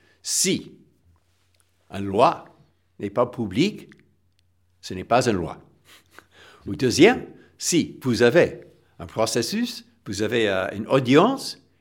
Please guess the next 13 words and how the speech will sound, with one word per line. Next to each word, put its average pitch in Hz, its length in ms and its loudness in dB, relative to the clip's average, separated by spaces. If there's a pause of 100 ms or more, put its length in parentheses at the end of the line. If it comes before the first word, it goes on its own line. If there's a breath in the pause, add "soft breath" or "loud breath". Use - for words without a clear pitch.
il 113 140 -8
faut 202 360 0 (400)
être 127 220 -10
public. 120 500 -4 (720 soft breath)
Si - 460 -2 (500 soft breath)
un 107 200 -8
juge 98 340 0
ou 95 80 0
un 90 60 -4
magistrat 98 640 -2 (640)
tranche 110 500 -2
une 107 120 -8
affaire, 156 520 -2